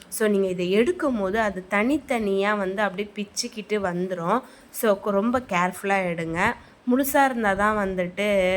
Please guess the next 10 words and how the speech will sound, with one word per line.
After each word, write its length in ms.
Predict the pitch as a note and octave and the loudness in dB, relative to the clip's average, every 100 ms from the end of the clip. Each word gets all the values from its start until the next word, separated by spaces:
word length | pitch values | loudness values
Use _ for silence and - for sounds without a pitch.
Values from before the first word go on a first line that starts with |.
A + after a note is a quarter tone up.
| F#3+ F3+ | 0 0
நல்லாயிருக்கும். 760 | E3+ F3+ F#3 F3+ F3+ E3+ G3 G#3 - - - | -2 0 0 -2 -4 -4 -4 -4 -12 -20 -4
இல்லைன்னா 320 | G3+ G3+ G#3+ | 2 4 4
ரொம்ப 260 | G#3+ G3+ G#3+ | 2 0 -4
பிச்சு 380 | G#3+ G#3 - G#3 | -4 -8 -8 -8
பிச்சு 280 | G3+ G3 G#3+ | -8 -4 -2
வந்ததுனாக்கா 760 | G3 F#3+ F#3 F#3+ F3+ F3+ G3 | -2 -4 -4 -4 -4 -6 -6
தண்ணியில 440 | F#3 F3+ A#3 B3 G3+ | -4 -2 0 0 -2
கழுவும் 480 | F3 E3+ G#3 G#3 F3+ | -4 -4 -2 -2 -4
போது 180 | E3+ | -4
அந்த 200 | G#3 F#3+ | -4 -4